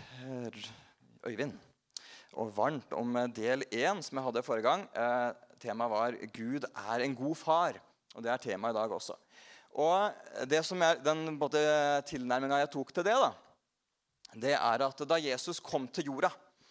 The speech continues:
og ville vise hvem Gud var, så, eh, valgte han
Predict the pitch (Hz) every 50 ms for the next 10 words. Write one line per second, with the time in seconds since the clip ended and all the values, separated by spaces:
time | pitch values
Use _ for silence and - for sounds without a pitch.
0 | - - _ _ - 139 139 139 151 156 160 170 165 - - - - - 123 120
1 | 143 147 160 165 151 165 147 120 110 - - 160 139 131 127 143 147 147 123 127
2 | 127 131 147 139 131 143 156 170 185 160 117 107 - - - - - - - _
3 | - - - - - - 160 151 156 170 170 - - - - - - 123 131 123
4 | 127 131 131 131 131 135 151 151 117 104 - - 117 123 131 143 151